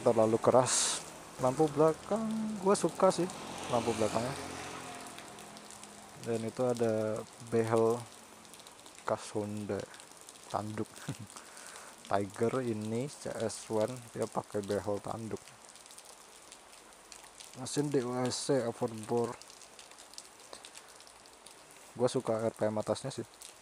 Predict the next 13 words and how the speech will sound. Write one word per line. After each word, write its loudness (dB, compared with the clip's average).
R -16
P -2
M -8
atasnya -4
lumayan -2
ngangkat, -4
tapi -2
R -4
P -4
M -4
bawah, 2
aduh, -4
parah. -2